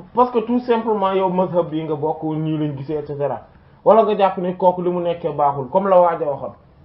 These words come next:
Waa ji ñu tudd Baye Niass radiyallahu anhu, mu daal di koy doyadal. Daan ne, "Way ci masala kii, moo def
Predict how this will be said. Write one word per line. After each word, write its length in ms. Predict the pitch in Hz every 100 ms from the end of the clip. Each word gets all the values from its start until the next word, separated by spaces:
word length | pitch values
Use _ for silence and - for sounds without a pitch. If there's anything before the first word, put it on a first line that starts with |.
| - 151
Waa 240 | 220 226
ji 100 | 202
ñu 140 | 202
tudd 200 | 202 175
Baye 200 | 175 175
Niass 200 | 160 170
radiyallahu 540 | 156 170 170 160 151 143
anhu, 140 | 147 143
mu 100 | 156
daal 180 | 156 151
di 80 |
koy 220 | 147 147 147
doyadal. 380 | 147 143 127 - - - -
Daan 260 | 196 202
ne, 280 | 190 185 180
"Way 340 | 202 294 311 254
ci 80 | 285
masala 480 | 277 285 277 269 247
kii, 200 | 247 220
moo 180 | 311
def 100 | 330